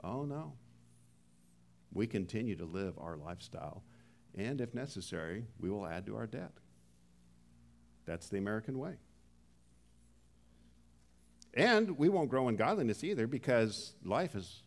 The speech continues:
more pressful now than ever. So whatever time we were gonna spend to grow in godliness,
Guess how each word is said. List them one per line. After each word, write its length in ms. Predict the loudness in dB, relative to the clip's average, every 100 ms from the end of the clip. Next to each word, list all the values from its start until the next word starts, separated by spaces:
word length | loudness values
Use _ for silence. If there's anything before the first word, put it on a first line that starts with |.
| -4
more 160 | -4
pressful 460 | 0 -2 -2 -4 -6
now 160 | -4 -6
than 160 | -4
ever. 280 | -2 -2 -6 -14 -20 -20 -20 -20 -20 -20 -20 -20 -20 -20 -20 -20 -20 2
So 240 | 6 8
whatever 460 | 8 8 8 10 8
time 280 | 6 8 8
we 80 |
were 120 | 8 6
gonna 140 | 4
spend 280 | 2 2 4
to 60 |
grow 180 | 4 4
in 80 | 6
godliness, 720 | 6 6 6 2 0 -4 -10